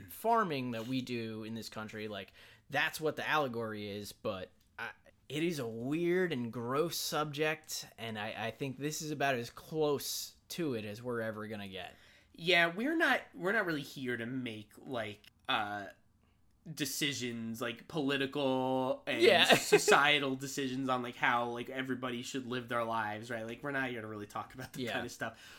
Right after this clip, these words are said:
Speaker 2: We'll, we'll make some general, like, statements, right? Like, a, a, and observations.
Speaker 1: Mm-hmm.
Speaker 2: But, you know, we're not gonna,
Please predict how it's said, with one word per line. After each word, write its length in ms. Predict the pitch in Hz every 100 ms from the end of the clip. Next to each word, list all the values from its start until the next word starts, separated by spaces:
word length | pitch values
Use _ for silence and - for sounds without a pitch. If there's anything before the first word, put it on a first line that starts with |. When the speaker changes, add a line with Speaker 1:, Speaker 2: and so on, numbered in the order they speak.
| - -
Speaker 2:
We'll, 220 | 339 370
we'll 160 | 339 427
make 160 | 392
some 200 | - 208
general, 680 | 160 202 208 202 196 196 202
like, 200 | 208 190
statements, 640 | - 214 196 202 190 196 196
right? 380 | 185 185 190 -
Like, 300 | 160 131 131
a, 40 |
a, 460 | 131 123 139 127 143
and 320 | 131 120 127 147
observations. 1200 | 143 139 139 123 135 135 - 151 160 165 165 - -
Speaker 1:
Mm-hmm. 280 | 147 117 117 - -
Speaker 2:
But, 280 | 123 113 135
you 60 |
know, 100 | 110
we're 140 | 110 135
not 220 | 123 117
gonna, 300 | 120 104